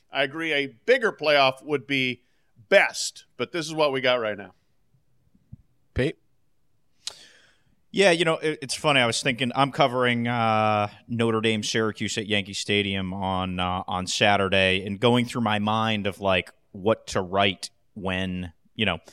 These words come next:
Speaker 3: if Notre Dame wins fifty-five to three or something like that, what do, what do I write out of there? And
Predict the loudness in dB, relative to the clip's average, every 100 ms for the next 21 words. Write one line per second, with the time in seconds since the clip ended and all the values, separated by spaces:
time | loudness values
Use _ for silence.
0 | -8 -4 2 4 6 6 4 2 0 -2
1 | -6 -6 0 0 0 -4 -10 -6 -4 -4
2 | -6 -8 -8 -8 -8 -8 -4 -4 -4 -6
3 | -6 -4 -2 -2 -2 -2 -4 -4 -6 -8
4 | -10 -10 -12 -18 -8 -6 -6 -8